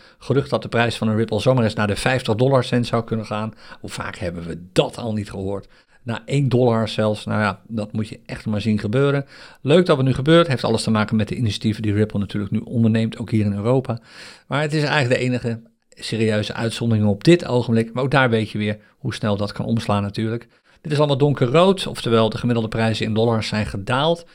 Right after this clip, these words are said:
En dat geldt ook, als we de barometer er even bij pakken en we scrollen even naar beneden en ik tik even in wat de barometer is. Ik pak eigenlijk de scanner er even bij.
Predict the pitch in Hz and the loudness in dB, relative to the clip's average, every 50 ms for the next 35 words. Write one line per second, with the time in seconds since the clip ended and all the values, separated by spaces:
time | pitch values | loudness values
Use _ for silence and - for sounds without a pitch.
0 | _ _ _ _ _ _ - 131 131 135 131 131 127 131 135 131 - - 147 139 | _ _ _ _ _ _ -2 0 2 2 2 2 2 0 0 0 2 2 4 4
1 | 135 - - 175 180 170 170 175 - - 139 113 120 120 131 151 156 151 135 127 | 4 4 4 6 6 6 6 4 0 -10 -8 -6 -2 2 4 4 6 6 4 4
2 | 120 - 123 117 117 120 - 135 135 127 117 123 117 113 120 123 131 131 127 127 | 2 4 4 4 4 4 2 0 0 0 0 0 0 2 2 4 2 2 2 0
3 | 117 120 - 151 135 120 113 104 - - - - 135 123 113 104 117 117 117 127 | -2 -2 0 0 -2 0 -2 -4 -4 -4 -2 0 0 0 0 -2 -2 -2 0 2
4 | 139 143 151 147 147 135 123 117 107 - - 165 156 - - - 123 120 110 - | 2 4 4 4 2 0 -4 -4 -8 -8 -4 -6 -6 -4 -6 -6 -4 -4 -4 -6
5 | - - - - 156 151 151 143 135 127 - 127 113 127 123 120 - - 107 110 | -10 -14 -10 -4 -2 0 0 0 -2 -4 -6 -6 -4 -4 -4 -4 -6 -6 -2 -2
6 | 123 113 113 110 107 104 104 135 143 160 160 - 113 101 - 107 104 - - 117 | 0 0 0 0 -2 -2 -4 -4 -4 -6 -6 -6 -6 -6 -4 -4 -6 -6 -6 -8
7 | 104 104 104 95 - - - - 160 151 127 98 101 104 104 101 110 107 104 120 | -8 -6 -6 -6 -6 -6 -2 0 2 4 4 4 2 0 -2 -4 -4 -6 -6 -8
8 | 139 | -10